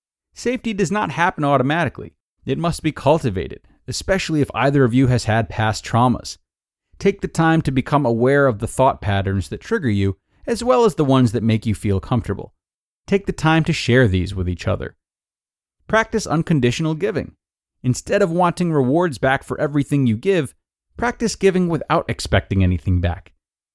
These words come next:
You may have to set boundaries for how much you can give to another person before you can give to yourself. Like this, you can break out of cycles of dependence. When some problems arise,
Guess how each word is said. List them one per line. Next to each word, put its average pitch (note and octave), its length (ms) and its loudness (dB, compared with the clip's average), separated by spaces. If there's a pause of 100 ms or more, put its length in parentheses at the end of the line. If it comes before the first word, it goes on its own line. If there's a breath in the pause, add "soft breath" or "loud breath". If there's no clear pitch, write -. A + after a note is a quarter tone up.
(180)
You D#3+ 120 -2
may F3 140 2
have E3+ 240 0
to B2+ 60 -4
set D3 280 2
boundaries B2 520 2
for A2+ 100 -4
how B2 180 2
much C3+ 260 0
you - 60 -4
can G#2 180 0
give E3 200 0
to A#2+ 120 -2
another G2+ 280 2
person G2+ 420 0
before D3+ 360 -2
you A#2 120 0
can G#2+ 180 0
give B2+ 200 2
to B2 100 -4
yourself. - 540 -6 (680)
Like C#3+ 220 0
this, C#3+ 440 0 (240)
you C3 120 -2
can C3 160 2
break D3+ 300 2
out C3+ 160 2
of G#2+ 100 -4
cycles A#2 440 -4
of F#2+ 100 -2
dependence. G2+ 680 -2 (920)
When F#3 160 -2
some A3+ 220 -4
problems A2 480 2
arise, F#2+ 520 2